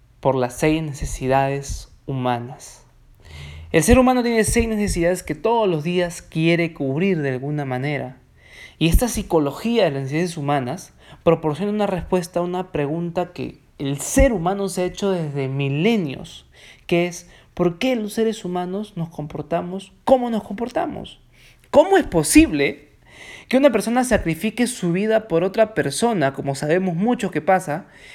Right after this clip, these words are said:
mientras que hay otros que matarían a un desconocido por puro placer? ¿Qué hace a un Nelson Mandela, a diferencia de un asesino en serie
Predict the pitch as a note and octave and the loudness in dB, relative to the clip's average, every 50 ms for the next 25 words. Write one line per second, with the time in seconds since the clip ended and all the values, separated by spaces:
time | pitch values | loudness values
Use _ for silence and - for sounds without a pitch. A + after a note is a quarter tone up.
0 | - - F#3 F3+ E3+ F#3+ F#3 F#3 G#3 G#3+ A3+ A#3 A#3 B3+ B3+ B3+ - G3 F3+ D#3+ | -8 0 0 2 2 2 0 2 2 2 0 2 0 0 -2 0 -2 -2 0 0
1 | - D#3 D#3 F3+ G3+ G#3+ G3+ G3+ G#3+ A3+ A3 A3+ G#3+ - - F#3+ D#3 D3+ D3+ - | 0 0 0 0 0 0 0 -2 -2 -2 -2 -2 -4 -2 -2 -2 -2 -2 -4 -4
2 | - G3+ G#3+ G#3+ G#3 - E3 D#3+ D#3+ - A#3 A3+ B3 B3 - A3 G#3 - D4+ D#4 | -2 0 0 0 0 0 0 0 0 0 0 2 2 2 4 2 2 6 6 6
3 | C4+ G#3 E3+ - - - - - - - - _ _ _ _ _ _ _ _ _ | 6 6 2 -8 -16 -20 -20 -20 -20 -20 -20 _ _ _ _ _ _ _ _ _
4 | _ _ _ _ _ _ _ - C4+ D4 E4 F4 D#4 - D4 D#4+ F4 C5+ - F#4+ | _ _ _ _ _ _ _ 6 8 8 8 8 6 2 2 2 2 0 0 2
5 | G3+ G#3 G#3+ G#3+ G#3 G3+ G#3+ A3+ G#3+ - A#3 G#3+ F#3+ E3 D3 D3 D#3+ A3+ A3+ G3 | 2 2 2 2 0 0 0 0 0 -2 -4 -2 -2 -2 -2 0 0 0 0 0
6 | C#3+ C3 - - - _ _ _ _ _ _ _ _ _ _ _ _ _ _ _ | -2 -4 -8 -12 -18 _ _ _ _ _ _ _ _ _ _ _ _ _ _ _
7 | _ _ - - D#3+ E3+ F3 E3+ - F#3 F3+ F#3+ G#3 G#3+ G#3 G3+ G3+ F3 F3+ F#3+ | _ _ 4 6 6 8 6 4 2 0 2 2 2 0 -2 -2 -2 0 0 0
8 | G3+ G3+ G3+ G3+ F#3+ E3 D3+ F3 G3 G3 F#3+ F3 D#3+ - B3+ - F3+ D#3 - - | 0 0 -2 -2 -2 -4 -4 -2 -2 -2 -2 -2 0 0 0 0 0 -2 -8 -12